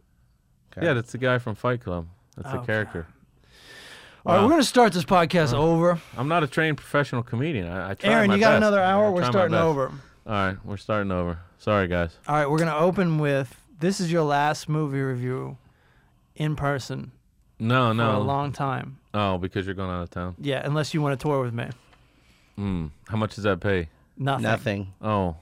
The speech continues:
Speaker 2: I can't afford that.
Speaker 1: Actually, no, it pays about as much as this podcast.
Speaker 2: Ooh.
Speaker 3: For you to travel with me.
Speaker 2: Mm.
Speaker 3: And you gotta buy your own plane ticket, by the way.
Speaker 2: Oh, God.
Speaker 1: Oh, yeah, by the way, it's gonna cost you
Speaker 2: It's gonna
Speaker 1: thousands
Speaker 2: cost
Speaker 1: of
Speaker 2: me
Speaker 1: dollars.
Speaker 2: money.
Speaker 3: And you ain't sleeping in my room, Holmes.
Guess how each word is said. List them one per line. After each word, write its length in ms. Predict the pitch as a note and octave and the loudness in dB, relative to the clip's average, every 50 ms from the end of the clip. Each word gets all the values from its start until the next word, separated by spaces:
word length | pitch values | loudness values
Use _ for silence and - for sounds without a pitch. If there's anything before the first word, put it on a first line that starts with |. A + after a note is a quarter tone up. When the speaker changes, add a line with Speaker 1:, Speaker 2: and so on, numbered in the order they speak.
| _ _ _ - | _ _ _ -10
Speaker 2:
I 140 | F2 F#2 F#2 | -8 -8 -6
can't 200 | - A2+ G#2 F#2+ | -4 -4 -4 -4
afford 300 | F2+ - G#2 G2 F#2 E2 | -4 -2 -2 -2 0 0
that. 80 | E2+ | 2
Speaker 1:
Actually, 420 | - E3+ F#3+ F3+ - G#3+ G#3 G3+ F#3 | 4 4 4 4 2 0 0 0 0
no, 280 | D#3+ E3 E3+ D#3+ D3 C#3 | 0 0 2 2 2 2
it 140 | C#3+ C#3 | 0 -2
pays 300 | - D#3 D3+ D3+ D3 C3 | -2 -2 0 0 0 -2
about 340 | C3+ C#3 C3 C3+ C#3 C#3 C3+ | -2 -2 0 2 2 2 2
as 120 | C3 A#2 A#2+ | 0 0 -2
much 240 | B2 A#2 A#2 - - | -2 -2 -2 -4 -6
as 120 | G#2+ F#2+ | -8 -6
this 160 | G2+ G#2 G2 | -6 -8 -8
podcast. 600 | - - G2+ F#2 F#2 - - - - - - - - - - _ _ - - | -4 -4 -4 -4 -4 -6 -10 -12 -12 -12 -14 -20 -20 -20 -20 _ _ -10 -6
Speaker 2:
Ooh. 300 | G2+ G2+ F#2+ F2 D#2+ D#2 | -4 -4 -4 -4 -4 -2
Speaker 3:
For 120 | - G#3+ A3+ | 0 2 4
you 160 | G#3 A#3+ B3+ | 4 4 4
to 180 | G3+ D#3+ D3 C3 - | 4 2 0 -2 -4
travel 360 | - - A3+ C4+ B3+ F3+ C#3 B2 | 0 2 4 4 4 4 2 0
with 100 | A#2 A#2+ | -2 -4
me. 100 | B2+ - B2+ A#2+ _ _ _ - - - - | -8 -10 -12 -16 _ _ _ -20 -20 -14 -10
Speaker 2:
Mm. 440 | F#2+ G2 G2 F#2 F2 E2 D#2+ D2+ D2 - - _ _ _ - | -8 -6 -4 -4 -6 -6 -8 -10 -12 -16 -20 _ _ _ 0
Speaker 3:
And 140 | F#3 F#3+ G#3 | 2 4 4
you 60 | G3+ | 6
gotta 120 | G3+ G3+ F#3 | 6 4 4
buy 140 | E3 F3+ E3+ | 4 4 4
your 120 | E3+ D#3+ | 4 2
own 80 | D3 C3+ | 0 0
plane 200 | B2+ C#3+ C#3+ C3 | -2 -2 -2 -2
ticket, 280 | B2+ B2 B2+ B2+ C3 | -2 -4 -4 -6 -6
by 140 | B2 B2 B2 | -6 -6 -6
the 60 | A#2+ | -6
way. 80 | A#2+ B2 | -4 -2
Speaker 2:
Oh, 260 | C3 C3+ C3 B2 A2 | 0 2 2 2 2
God. 300 | G2 G#2 A2+ A#2+ A#2 G2+ | 2 0 2 2 4 6
Speaker 1:
Oh, 40 | - | 6
yeah, 180 | E3 D#3 D3+ C#3 | 6 6 6 6
by 180 | C3 D3 D3 | 6 4 4
the 80 | C#3+ C#3+ | 4 4
way, 160 | C#3 C#3 C3+ | 4 4 4
it's 140 | C3 A#2+ - | 2 2 0
gonna 160 | - C#3 B2 | -4 -4 -4
cost 420 | A#2+ - - B2 C3 C3 B2+ - - | -4 -4 0 2 2 2 2 0 -4
you 60 | C3 | -4
Speaker 2:
It's 80 | A2 - | -2 0
gonna 140 | B2+ A#2+ A2 | 2 2 2
Speaker 1:
thousands 200 | A2 G2 A2+ A#2 | 0 0 2 4
Speaker 2:
cost 300 | B2+ C#3 D3 C#3+ - A2+ | 6 6 6 6 4 2
Speaker 1:
of 60 | G2+ | 0
Speaker 2:
me 60 | G2 | 2
Speaker 1:
dollars. 200 | F#2+ F2 F2 F2 | 2 2 0 0
Speaker 2:
money. 120 | D#2+ D#2 D#2 - - - | -2 -4 -6 -8 -8 -4
Speaker 3:
And 160 | - D#3 E3 | 0 2 2
you 100 | F3+ F#3 | 4 4
ain't 160 | F#3 F3+ E3+ | 2 2 0
sleeping 240 | - - E3+ D3+ D3+ | -2 -2 -2 0 0
in 80 | D3 C3+ | 0 0
my 140 | C3+ C3+ C3 | 0 0 0
room, 260 | C3 C3 B2+ B2 A#2+ | 0 0 -2 -2 -2
Holmes. 300 | B2 B2 A#2+ B2 C3 | -2 -2 -4 -6 -8